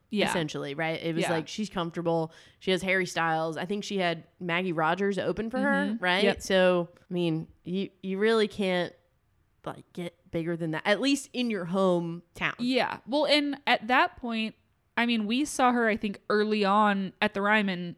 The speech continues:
Speaker 1: early on in the tour. So at that point, she'd been touring that album for such a long time that she was, like,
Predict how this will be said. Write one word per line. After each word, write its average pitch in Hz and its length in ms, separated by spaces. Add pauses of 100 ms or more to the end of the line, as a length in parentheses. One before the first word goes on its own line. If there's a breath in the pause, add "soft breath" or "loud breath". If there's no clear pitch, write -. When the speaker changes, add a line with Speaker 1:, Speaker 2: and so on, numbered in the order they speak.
Speaker 1:
early 208 300
on 233 240
in 208 100
the 175 80
tour. 214 640 (180 soft breath)
So - 160
at 254 120
that 302 240
point, 262 180
she'd 262 160
been 220 160
touring 226 480
that 196 200
album 196 320
for 190 140
such - 320
a 233 60
long 208 240
time 185 360
that 214 160
she 208 180
was, 202 180
like, 180 280